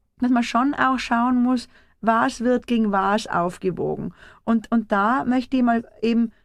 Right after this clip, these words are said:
noch einmal an Peter Singer erinnern mit seinem Speziesismus-Vorwurf, ähm, der einfach irrsinnig, äh, irrsinnig klare Analyse eigentlich bietet. Unter Speziesismus versteht,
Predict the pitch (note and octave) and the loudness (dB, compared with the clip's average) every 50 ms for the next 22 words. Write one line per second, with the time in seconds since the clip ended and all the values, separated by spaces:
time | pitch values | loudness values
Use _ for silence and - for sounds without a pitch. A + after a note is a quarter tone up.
0 | _ _ _ - A3+ A#3 A3+ B3 A#3 A3+ - G#3+ G3+ - A3 A3+ - A3 A3 - | _ _ _ -4 -4 -2 0 0 0 0 0 0 0 0 0 0 0 -2 -4 -2
1 | - A#3+ B3 C4+ C4 B3 A#3+ A3+ B3 B3+ B3+ B3+ A#3+ A#3 A#3 A3+ - G#3+ G#3+ G#3+ | -2 0 0 0 0 0 0 0 0 0 2 2 2 2 0 0 0 0 0 0
2 | - - A3 G#3+ - A3+ A3 - - - - - C#4+ B3+ A#3+ - - - - A3 | -2 -4 -4 0 -2 -2 -2 -2 -4 -4 -4 -2 -2 -2 -2 -4 -6 -4 -2 -2
3 | A#3 B3 B3 C4+ C4 C4+ C4 - - - - - - - _ - A3+ A3 A3 A3 | 0 0 0 0 0 -2 -2 -8 -16 -20 -20 -20 -20 -6 _ 0 0 2 2 2
4 | G#3 A#3 - - G#3 A3+ G#3+ - A#3 - - - _ _ - C4 C#4+ C#4+ C#4+ C#4 | 2 2 2 2 0 0 0 -2 -4 -4 -8 -16 _ _ -2 -2 0 0 2 2
5 | B3+ B3+ A#3+ - - G#3+ - _ B3+ C4+ B3+ C4 A#3+ - - A#3 - - A3 A#3+ | 0 0 0 -2 -4 -4 -4 _ -4 0 0 0 -2 -2 -2 -2 0 0 0 0
6 | C4 - - A3+ A3+ A3 G#3 G#3 A#3+ C4 B3 A#3+ G#3+ G3 - - E3+ F3 F#3+ G#3 | 0 0 0 2 2 2 2 2 0 0 0 0 -2 -4 -4 -4 -4 -2 0 0
7 | G3+ G3+ G#3 - - - G#3+ A3 G#3+ - B3+ - - - - - - - - - | 0 -2 -4 -6 -4 -4 -4 -4 -2 -2 -4 -4 -6 -18 -20 -20 -20 -20 -20 -20
8 | - - A#3 A#3+ A#3+ A#3 B3 A#3 - - B3 A#3+ - - A3 G#3+ - C4+ C#4+ - | -6 -2 0 0 2 0 -2 -4 -2 -4 -4 -4 0 0 -2 0 0 -2 -2 -2
9 | - C4+ C4 B3 - - A#3 - - A#3+ A#3+ B3 A#3+ | 0 -2 -2 -2 -2 -4 -4 -2 0 0 0 0 -2